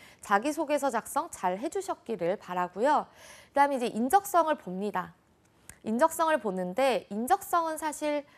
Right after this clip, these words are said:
크게 어려웠다라는 게 많이 들리지 않는 얘기거든요. 그래서 그거는 크게 걱정은 안 하셔도 될 것 같다. 기존의 시중에 있는 인적성 문제들 좀 풀어보고 가시면서 감정도는 익히셨으면 좋겠다라는 거고요.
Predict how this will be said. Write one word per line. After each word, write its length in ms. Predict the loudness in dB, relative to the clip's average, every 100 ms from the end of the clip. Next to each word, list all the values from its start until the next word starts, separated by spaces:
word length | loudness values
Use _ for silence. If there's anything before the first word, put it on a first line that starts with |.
| _ _
크게 240 | -12 -6 -2
어려웠다라는 1200 | 0 2 4 2 2 0 2 2 0 -4 -6 -8
게 500 | -4 -2 0 -2 -4 _ _ _
많이 280 | -6 -4 -4
들리지 360 | -6 -6 -4 -4
않는 400 | -6 -6 -6 -6
얘기거든요. 760 | -6 -6 -8 -10 -12 -12 -14 -16 _ -20 _
그래서 420 | -4 2 2 0 -6 _
그거는 400 | -6 -4 -2 -4
크게 300 | -6 -4 -4
걱정은 500 | -6 -6 -2 -2 0
안 160 | -2
하셔도 380 | -2 -6 -4 -4
될 100 | -6 -6
것 100 | -6
같다. 360 | -6 -8 -8 -8 -18 -20
기존의 460 | -8 -4 -2 0 -2
시중에 460 | -2 -4 -2 -2
있는 220 | -2 -2 -2
인적성 520 | -4 -6 -4 -6 -6
문제들 540 | -8 -8 -4 -2 -2
좀 140 | -6 -8
풀어보고 520 | 0 0 0 -4 -4
가시면서 540 | -4 -8 -6 -2 -2
감정도는 920 | -4 -4 -4 -2 0 -2 0 -2 -2
익히셨으면 500 | -4 -8 -12 -10 -14
좋겠다라는 1040 | -14 -12 -2 0 0 -2 -20 0 2 2 0
거고요. 560 | -2 0 4 6 6